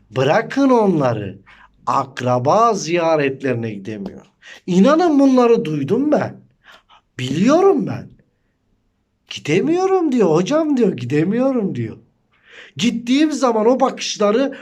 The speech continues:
o söylemleri bu kulaklar duydu diyor. "Ben niye gideyim oraya?" diyor. "Benim çocuğumu küçümseyici,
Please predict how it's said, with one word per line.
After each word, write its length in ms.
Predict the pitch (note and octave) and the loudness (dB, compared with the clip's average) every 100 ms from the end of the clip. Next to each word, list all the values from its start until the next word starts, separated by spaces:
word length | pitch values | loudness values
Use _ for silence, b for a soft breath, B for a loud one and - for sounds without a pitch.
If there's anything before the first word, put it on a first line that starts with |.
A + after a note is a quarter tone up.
| B | B
o 160 | A#3 | 0
söylemleri 760 | C4 A#3+ A#3 G#3+ G#3 G3 A#3 C#4 | 2 0 0 2 0 2 0 0
bu 120 | G3+ | -4
kulaklar 640 | - D#3+ E3 D#3+ B3+ F4 D#4+ | -4 0 0 0 0 0 0
duydu 280 | D#4+ B3 | -2 0
diyor. 180 | F#3+ C3+ | 0 0
"Ben 240 | E3+ F3+ D#3+ | 0 -2 0
niye 200 | B3 F4+ | 0 0
gideyim 380 | - A#4+ A#4 | 2 2 4
oraya?" 340 | F4 A3 D#3 C3 | 4 2 2 -2
diyor. 220 | A2 G2 - _ _ B B B D3 | -8 -14 -18 _ _ B B B 0
"Benim 320 | B3 C#4 A3+ | 2 2 0
çocuğumu 480 | G#3+ G3+ F#3+ F#3 - | 0 0 2 2 0
küçümseyici, 960 | - - F3+ - D#3+ C3 - A2+ A#2+ | -6 -6 -6 -4 -4 -4 -6 -6 -8